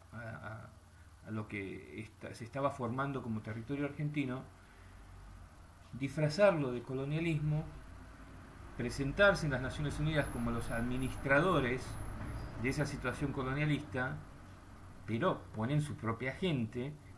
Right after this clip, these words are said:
y no permiten argentinos en las islas, o sea que no funciona como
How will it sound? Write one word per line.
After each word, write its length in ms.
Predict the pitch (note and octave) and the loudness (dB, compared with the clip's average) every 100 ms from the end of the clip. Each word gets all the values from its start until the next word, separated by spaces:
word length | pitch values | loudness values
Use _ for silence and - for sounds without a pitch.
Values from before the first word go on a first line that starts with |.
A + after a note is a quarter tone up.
| - | -10
y 100 | G2+ | -2
no 200 | A2+ A2+ | -2 0
permiten 480 | B2 A#2+ C3+ C#3 A2+ | 0 0 -2 0 0
argentinos 640 | A2 C3 B2+ D3+ D3 D3 | 0 -4 -2 0 0 -2
en 100 | C#3 | -4
las 180 | D3+ D#3 | -4 -2
islas, 440 | C#3+ C3 A#2+ - - - - - - | -2 -4 -8 -10 -16 -20 -20 -18 -8
o 80 | A2 | 0
sea 220 | C#3+ B2+ | 2 2
que 160 | C3 | 0
no 280 | B2 C#3 D#3 | 0 2 0
funciona 840 | D#3 D#3 D3+ - A#3 G3+ C3 A2 - | 2 2 2 2 0 2 2 -2 -4
como 500 | A#2+ A2+ A#2 A2 | -2 0 0 -2